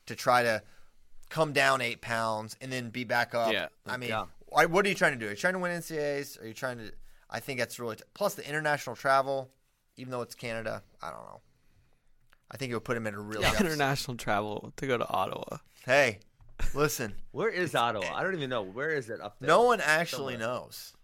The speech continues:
Speaker 1: No one actually
Speaker 3: I'll
Speaker 1: knows
Speaker 3: have to
Speaker 1: where
Speaker 3: Google
Speaker 1: Ottawa
Speaker 3: it.
Speaker 1: is.
Speaker 2: Nomad only knows 'cause he's an alien, and they just know all that stuff.
Speaker 1: Yeah, they just have that geographic sense about them. So Ottawa, all right,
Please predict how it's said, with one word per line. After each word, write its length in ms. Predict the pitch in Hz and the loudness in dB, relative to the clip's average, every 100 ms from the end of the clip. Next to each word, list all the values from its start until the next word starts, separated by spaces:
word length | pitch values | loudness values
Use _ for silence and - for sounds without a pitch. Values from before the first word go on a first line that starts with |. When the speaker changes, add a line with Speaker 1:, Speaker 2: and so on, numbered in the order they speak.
| - _ - | -20 _ -8
Speaker 1:
No 140 | 139 | -6
one 140 | 147 | -4
actually 320 | 131 120 123 110 | -4 -6 -8 -8
Speaker 3:
I'll 60 | |
Speaker 1:
knows 60 | 101 | -8
Speaker 3:
have 80 | 110 | -8
to 60 | 90 | -8
Speaker 1:
where 60 | 104 | -6
Speaker 3:
Google 200 | 98 92 | -4 -6
Speaker 1:
Ottawa 100 | 85 | -8
Speaker 3:
it. 60 | |
Speaker 1:
is. 60 | - | -4
Speaker 2:
Nomad 380 | 120 143 160 143 | 0 4 8 8
only 200 | 139 135 | 6 6
knows 220 | 131 127 | 2 0
'cause 140 | - | -2
he's 200 | 123 123 | 0 0
an 100 | 110 | 2
alien, 580 | 92 113 107 98 95 113 - | 2 2 0 -2 -8 -12 -12
and 160 | 104 | -6
they 100 | 113 | -4
just 180 | 117 107 | -4 -4
know 180 | 107 110 | 0 4
all 140 | 104 90 | 4 2
that 160 | - | -4
stuff. 240 | - - - | -8 -8 -4
Speaker 1:
Yeah, 160 | 165 117 | -2 0
they 140 | 156 | -2
just 200 | 123 - | -2 -4
have 180 | 123 110 | -4 -2
that 240 | 107 - - - - - - _ | -4 -8 -14 -20 -20 -20 -20 _
geographic 920 | 107 123 117 101 110 107 - 101 82 - | -12 -8 -6 -4 -2 -2 -4 -8 -10 -12
sense 340 | - 107 - | -10 -10 -10
about 300 | 87 85 67 | -14 -12 -14
them. 220 | 76 69 _ _ | -18 -20 _ _
So 160 | - - | -10 0
Ottawa, 580 | 151 214 180 151 151 - | 2 4 6 6 6 4
all 100 | 123 | -2
right, 300 | 120 120 - | -2 -2 -6